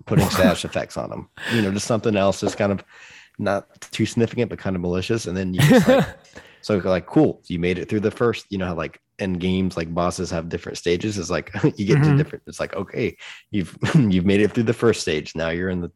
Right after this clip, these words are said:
Speaker 1: in the Charizard stage. Like, <laughs> yeah, I don't know. It'd be funny with, like, Butterfree or,
Speaker 2: <laughs>
Speaker 1: like, I don't even know what else would be, like, super
Speaker 2: I mean,
Speaker 1: disruptive
Speaker 2: there,
Speaker 1: like
Speaker 2: there could
Speaker 1: that.
Speaker 2: be an Arceus Radiant Charizard deck, dude. Arceus could attack,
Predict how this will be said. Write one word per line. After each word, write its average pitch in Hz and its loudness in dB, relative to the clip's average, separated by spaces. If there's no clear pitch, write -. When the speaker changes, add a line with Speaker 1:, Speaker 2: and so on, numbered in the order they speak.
Speaker 1:
in 85 -4
the 90 -4
Charizard 85 -4
stage. - -12
Like, 123 0
<laughs> - -16
yeah, 101 6
I - 4
don't 117 4
know. 110 4
It'd 95 2
be 117 4
funny 101 4
with, 92 4
like, 85 -2
Butterfree 92 4
or, 82 -2
Speaker 2:
<laughs> 80 -10
Speaker 1:
like, - -6
I 92 -2
don't 127 4
even 87 2
know 82 0
what 80 0
else 90 -2
would 90 -6
be, 80 -4
like, - -6
super 95 -4
Speaker 2:
I - -4
mean, 80 -6
Speaker 1:
disruptive 214 2
Speaker 2:
there, 226 8
Speaker 1:
like 196 -4
Speaker 2:
there 220 4
could 226 2
Speaker 1:
that. - 2
Speaker 2:
be 160 6
an - -4
Arceus 147 2
Radiant 131 2
Charizard 120 2
deck, 117 -2
dude. 127 0
Arceus 165 4
could 160 2
attack, 147 2